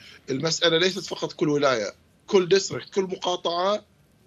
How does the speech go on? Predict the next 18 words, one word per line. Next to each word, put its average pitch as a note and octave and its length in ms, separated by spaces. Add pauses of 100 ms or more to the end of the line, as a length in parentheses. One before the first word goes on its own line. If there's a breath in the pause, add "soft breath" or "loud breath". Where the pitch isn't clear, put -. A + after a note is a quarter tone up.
آه، A3 100
فيها F#3+ 300
نظام F#3 340
ضريبي، F3+ 680
آه، D3+ 240
مختلف E3+ 720
نوعا D#3+ 280
ما، F3 340 (340)
ويترتب D#3 1400
عليه E3+ 260
خدمات D#3+ 400
صحية E3+ 420
وخدمات، D#3 580 (160)
آه، A#2+ 880 (560 soft breath)
آه، D3 140
تعليمية E3+ 880 (760)
بحسب D#3+ 880 (1300 loud breath)
قوة، G#3+ 340